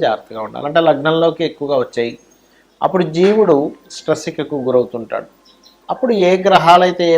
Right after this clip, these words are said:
భావంలోకి వచ్చాయో దానికి దానం ఇవ్వాలి. ధనస్థానంలోకి వచ్చాయి, ధన విషయంలో జాగ్రత్తగా ఉండండి. మూడో స్థానంలోకి వచ్చాయి,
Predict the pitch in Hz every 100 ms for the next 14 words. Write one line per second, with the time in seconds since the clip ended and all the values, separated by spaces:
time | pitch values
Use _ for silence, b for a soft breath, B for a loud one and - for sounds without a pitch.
0 | 156 156 156 156 143 143 180 185 165 147
1 | 127 127 135 123 110 - B B B B
2 | - 135 151 - 185 180 165 143 135 -
3 | 123 117 131 143 143 127 131 117 104 -
4 | 113 104 110 - - 143 165 160 165 147
5 | 143 120 113 - 101